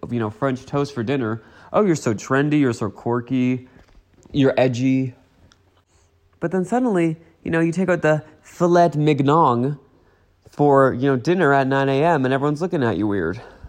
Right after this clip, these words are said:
I also love smoothies or, like, a smoothie bowl. I love granola.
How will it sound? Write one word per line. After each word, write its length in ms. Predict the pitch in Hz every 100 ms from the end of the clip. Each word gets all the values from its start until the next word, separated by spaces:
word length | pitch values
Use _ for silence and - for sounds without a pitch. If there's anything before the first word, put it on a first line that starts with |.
| - _ _ _ _ _ _ -
I 80 | 151
also 220 | 202 226
love 180 | 185 147
smoothies 920 | - - 123 123 127 170 208 - - _ _ _ _ _ _ _ _ _ _ -
or, 60 |
like, 200 | 127 123
a 40 | 123
smoothie 540 | - 131 131 123 127
bowl. 360 | 110 117 120 123
I 40 |
love 160 | 123 131
granola. 800 | 104 113 113 110 113 131 156 160